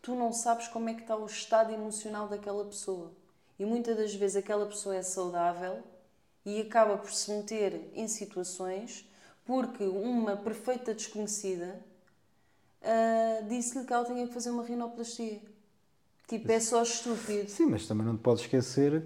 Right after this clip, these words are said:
Speaker 2: que muitas das vezes isso é derivado aos estándares de beleza que, que se impõem, não é?
Speaker 1: Mas
Speaker 2: Se
Speaker 1: aquilo
Speaker 2: impõem
Speaker 1: que,
Speaker 2: ao que se querem, não é?
Speaker 1: mas aquilo que hoje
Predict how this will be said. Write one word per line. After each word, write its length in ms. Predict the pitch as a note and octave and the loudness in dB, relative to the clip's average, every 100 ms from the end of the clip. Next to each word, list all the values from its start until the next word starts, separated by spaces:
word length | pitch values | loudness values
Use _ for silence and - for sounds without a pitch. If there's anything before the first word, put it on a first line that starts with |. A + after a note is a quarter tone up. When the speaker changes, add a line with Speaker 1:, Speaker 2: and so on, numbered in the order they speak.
| - | 0
Speaker 2:
que 80 | E3+ E3+ E3 | 0 2 2
muitas 300 | D3 B2 A#2+ | 2 4 6
das 140 | B2 | 4
vezes 400 | A2+ B2+ B2 C3 | 6 6 6 2
isso 100 | B2+ | 2
é 40 | C3+ | 2
derivado 480 | C3+ C3 C3+ C#3+ C#3+ | 4 4 4 4 2
aos 140 | C#3 | 0
estándares 500 | - C#3+ C#3 C3+ C3 A#2+ | 2 4 8 8 8 4
de 60 | |
beleza 480 | A#2+ C3 C#3 C#3+ D3 | 4 8 8 8 4
que, 340 | D3 D#3 D3 | 4 4 4
que 120 | D3 - | 2 0
se 100 | E3 | 2
impõem, 400 | E3 D3+ C3+ B2+ | 4 2 2 -4
não 80 | F#2+ | -2
é? 40 | |
Speaker 1:
Mas 160 | G3+ F#3+ | 0 0
Speaker 2:
Se 80 | |
Speaker 1:
aquilo 240 | A#3+ - D3+ | 4 10 12
Speaker 2:
impõem 220 | F3+ A3 | 12 12
Speaker 1:
que, 60 | A#3+ | 12
Speaker 2:
ao 80 | |
que 80 | E3 | 8
se 80 | - | 6
querem, 300 | D3+ D#3+ C3 | 10 10 10
não 80 | G2+ | 2
é? 40 | |
Speaker 1:
mas 160 | G#3 G#3+ | 0 0
aquilo 320 | A#3+ D#4+ D#4+ | 2 4 4
que 260 | - A#3+ G#3 | 2 2 4
hoje 480 | F#3 D3+ D#3 C#3+ | 2 0 -8 -12